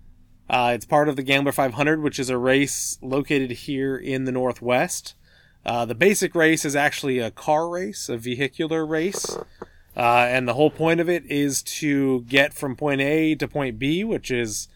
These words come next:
a fair number of miles. Um, on the, the vehicle side, I don't have all the hundred percent details, but,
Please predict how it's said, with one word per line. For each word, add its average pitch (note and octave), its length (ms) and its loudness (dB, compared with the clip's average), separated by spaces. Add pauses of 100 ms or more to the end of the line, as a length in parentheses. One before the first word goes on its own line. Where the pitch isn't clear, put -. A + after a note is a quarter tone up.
(480)
a A2 100 -2
fair D3 320 2
number C#3+ 380 6
of A#2 100 2
miles. B2 720 2 (480)
Um, A2+ 500 0
on B2 220 0
the, A2+ 200 0
the B2+ 120 0
vehicle C#3+ 400 4
side, B2+ 380 6
I A#2+ 40 6
don't B2+ 300 -2
have B2+ 300 4
all B2 260 6
the A#2+ 80 4
hundred C3 240 0
percent A#2 280 -4
details, D#3+ 520 4
but, B2 220 0